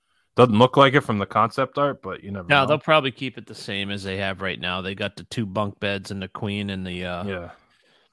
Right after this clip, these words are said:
Speaker 2: either a queen or
Speaker 1: Well,
Speaker 2: a
Speaker 1: I mean,
Speaker 2: twin.
Speaker 1: if they're completely redoing 'em, they could have,
Speaker 2: Right.
Speaker 1: in theory, they could do different size ones too. They could have two bedroom and three bedroom cabins. I mean, they love having different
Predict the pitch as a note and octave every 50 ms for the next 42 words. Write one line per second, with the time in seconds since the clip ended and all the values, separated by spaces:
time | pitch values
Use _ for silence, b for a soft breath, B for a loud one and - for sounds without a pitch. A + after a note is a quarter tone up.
0 | _ _ _ _ _ _ _ _ A2+ A2 G#2 G2+ F#2+ - - - A#2 A2+ A2 G2+
1 | F#2+ G#3 - A2 A2+ A#2 A2+ G#2+ G2+ F#2+ F#2+ F#2+ - _ _ _ - - D#3 D#3
2 | - - D#3+ D#3 D3 - D3+ A#2+ - - G3 A3+ F3+ D3+ C#3 A#2+ A#2+ A#2 G#2+ G2+
3 | C#3+ F3+ G3 E3 B2+ A#2 A2 A2 A2+ A2+ G#2 - - A#2+ A#2+ B2 - - C#3 C3
4 | A#2 B2+ A#2+ A#2 A2 G2+ G2+ A2 _ - G2 F2+ F#2 - C#3 C#3+ C3 G#2+ - A#2
5 | B2 D3+ F3+ F#3+ D#3 A#2+ B2 A#2+ A#2+ - C#3 B2 A#2 B2 A2 F#2 G#2+ A2 - -
6 | G2+ F#2+ - - - B2 C3+ D#3 C3+ - E2+ E2 D#2+ E2 - - - E3+ - -
7 | G2+ G2 - F#2 F2 F#2 G#2 A#2 A#2+ - - A2 G2 F2+ G2 F#2 F2 F2+ F#2 F2
8 | E2+ - - F#2 F2+ F2 F#2 F2+ F2 D#2 D#2 D#2+ D#2 C#2 - _ _ _ _ _
9 | _ _ _ _ _ _ _ _ _ _ _ _ _ _ _ _ _ _ - G2+
10 | F#2+ A2+ B2 A2+ F#2 F#2 G2 F#2+ G2+ G#2+ A2+ A2 A2 G#2+ G2+ G#2+ A#2 G2+ G#2 A2
11 | A2 G#2+ G2+ F#2+ F#2 E2+ G2 G2+ - - G2+ F#2 F2+ E2